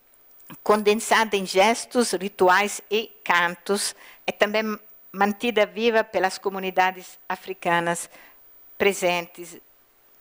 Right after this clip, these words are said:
desde o período colonial. E a congada é um exemplo disso, né? É, porque também é a coroação do rei do Congo e, de fato,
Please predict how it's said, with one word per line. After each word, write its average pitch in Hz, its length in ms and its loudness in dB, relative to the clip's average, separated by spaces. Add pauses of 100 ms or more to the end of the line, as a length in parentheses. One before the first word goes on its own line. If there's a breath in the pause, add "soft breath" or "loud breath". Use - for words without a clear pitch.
(140)
desde 190 480 0 (800)
o - 60 -20
período 180 340 0
colonial. 175 520 2 (300 loud breath)
E 208 260 4 (160)
a 185 100 2
congada 165 800 -4
é 180 80 -2
um 170 100 -6
exemplo 165 420 -12
disso, 147 380 -20 (320)
né? 151 220 -6 (1000 loud breath)
É, 175 840 2 (540)
porque 185 260 0
também 196 600 0
é 170 80 2
a 170 60 4
coroação 185 680 2
do 190 140 -4
rei 196 320 2
do 165 120 -18
Congo 190 600 2
e, 190 220 2
de 185 120 -10
fato, 185 600 -4